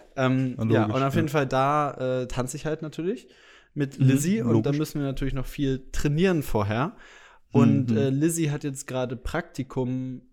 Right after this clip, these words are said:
Speaker 1: in Stralsund. Deswegen
Speaker 2: Aha.
Speaker 1: ist sie so ein bisschen ortsgebunden. Das heißt, ich, äh,
Speaker 2: Ah.
Speaker 1: kann,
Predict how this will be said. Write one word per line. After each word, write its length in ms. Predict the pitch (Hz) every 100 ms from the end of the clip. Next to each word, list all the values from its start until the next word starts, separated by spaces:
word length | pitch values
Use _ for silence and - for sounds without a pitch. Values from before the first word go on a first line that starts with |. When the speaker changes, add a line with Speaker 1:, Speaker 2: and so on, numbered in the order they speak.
| -
Speaker 1:
in 520 | 123 120 117 113 107
Stralsund. 720 | - 123 151 123 110 175 - - _ _ _ _ _ _ _ _ - - -
Deswegen 380 | 123 117 120 123
Speaker 2:
Aha. 0 | 131
Speaker 1:
ist 160 | -
sie 120 | 151 165
so 100 | 143
ein 120 | 131
bisschen 360 | 131 - 135
ortsgebunden. 840 | 123 135 135 - 101 104 101 135 175 - - _
Das 160 | 120 123
heißt, 220 | 123 123
ich, 320 | 131 - -
äh, 80 | -
Speaker 2:
Ah. 360 | 123 117 123 120
Speaker 1:
kann, 600 | 131 147 147 139 143 -